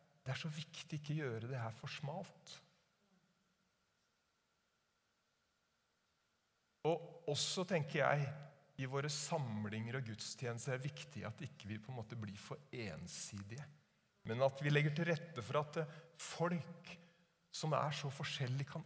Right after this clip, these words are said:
oppleve, oppleve å gjøre erfaring med Gud på forskjellige måter.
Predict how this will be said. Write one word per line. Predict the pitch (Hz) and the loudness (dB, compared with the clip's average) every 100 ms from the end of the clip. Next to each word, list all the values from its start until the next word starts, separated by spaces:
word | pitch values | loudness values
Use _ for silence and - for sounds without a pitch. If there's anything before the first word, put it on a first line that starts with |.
| - | -8
oppleve, | - - - 135 143 143 151 - - - 127 | -12 -14 -6 0 0 0 -4 -6 -14 -4 -4
oppleve | - - 143 135 143 147 | -4 -6 2 2 2 0
å | 143 | 2
gjøre | 139 107 120 | 2 4 2
erfaring | 127 - 110 92 110 123 | 0 -2 -2 -2 -4 -4
med | 123 101 | -6 -6
Gud | 113 - | -8 -8
på | - | -12
forskjellige | - - - 104 110 127 | -8 -4 -2 0 0 0
måter. | 135 101 - 147 | -2 -4 -8 -12